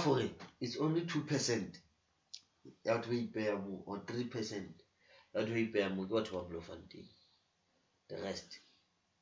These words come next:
three percent, the rest ke batho ba Hlankotle.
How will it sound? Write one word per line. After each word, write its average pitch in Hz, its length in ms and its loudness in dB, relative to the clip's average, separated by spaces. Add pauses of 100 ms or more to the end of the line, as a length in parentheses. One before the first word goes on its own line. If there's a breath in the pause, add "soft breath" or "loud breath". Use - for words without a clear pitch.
three 139 160 4
percent, - 380 -4 (800)
the 92 160 0
rest 107 320 2 (520)
ke 92 60 -4
batho 90 160 -4
ba 87 60 -4
Hlankotle. 85 600 -10